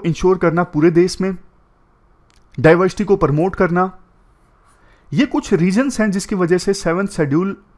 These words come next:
इंट्रोड्यूस किया गया हमारे संविधान में। अगर देखो बात करें over the period of time सेवंथ शेड्यूल कैसे इवॉल्व हुआ है,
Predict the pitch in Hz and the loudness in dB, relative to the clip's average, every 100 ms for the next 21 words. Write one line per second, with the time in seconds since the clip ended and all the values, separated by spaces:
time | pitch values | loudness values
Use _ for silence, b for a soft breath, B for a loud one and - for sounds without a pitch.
0 | _ _ _ _ _ _ _ - _ - | _ _ _ _ _ _ _ -20 _ -20
1 | - 160 202 190 214 - 165 165 185 151 | -8 -2 0 0 0 2 2 2 0 0
2 | 143 165 127 113 123 123 113 92 90 _ | -2 -2 -4 -4 -4 -2 -2 -4 -8 _
3 | b b b b b b 220 285 233 226 | b b b b b b 6 6 4 0
4 | 240 143 151 - 147 143 82 - _ _ | 0 0 -2 0 -2 -2 -4 -12 _ _
5 | _ _ _ _ - - 220 262 269 - | _ _ _ _ -4 4 4 4 2 0
6 | 208 208 220 - 147 143 98 92 _ _ | 0 4 2 2 -2 -2 -6 -10 _ _
7 | - _ _ _ _ - - 214 254 269 | -20 _ _ _ _ -4 4 4 4 0
8 | 208 180 190 214 - 170 170 202 208 - | 0 2 0 -2 2 2 4 0 0 -2
9 | 196 175 220 170 127 117 95 | 0 2 2 2 2 2 2